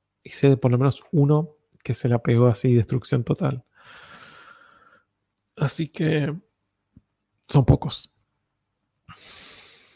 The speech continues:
O sea, sé que hay una destrucción total. ¿Por qué? Porque había una caja de R C cuatro en venta hace un tiempo y porque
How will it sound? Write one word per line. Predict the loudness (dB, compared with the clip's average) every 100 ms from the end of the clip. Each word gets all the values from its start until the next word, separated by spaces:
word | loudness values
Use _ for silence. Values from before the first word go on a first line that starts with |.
| _ _ _ _ _ _ _ _ -4
O |
sea, | 0 2
sé | 4
que | 6
hay | 6
una | 6
destrucción | 6 4 2 2
total. | 2
¿Por | 2 4
qué? | 4
Porque | 4 4 2 0 _ _ _ _ _ _ 0
había | 4 6
una | 4 2
caja | 0 2
de | 4
R | 4
C | 2 0
cuatro | 0 0
en | 2
venta | 2 2 0 0
hace | -4 -2
un | 0
tiempo | 0 0 0 -4 -10 -20 _ _
y | -6
porque | 0 0 0 0 0 0 -2